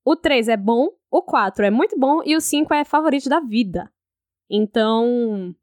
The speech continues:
votem com responsabilidade e durante o, as discussões a gente fez um,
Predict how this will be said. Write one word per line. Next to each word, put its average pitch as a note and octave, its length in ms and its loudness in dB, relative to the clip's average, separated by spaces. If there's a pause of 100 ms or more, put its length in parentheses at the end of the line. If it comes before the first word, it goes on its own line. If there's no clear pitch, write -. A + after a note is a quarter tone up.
(320)
votem G#3+ 540 0
com C4 120 0
responsabilidade G#3 960 0 (140)
e E4 460 0 (580)
durante E4+ 400 2
o, C#4+ 720 0 (380)
as G#3+ 120 -2
discussões B3+ 540 -2
a A#3+ 60 -4
gente A3+ 240 -4
fez G3+ 320 -2
um, G3 400 -6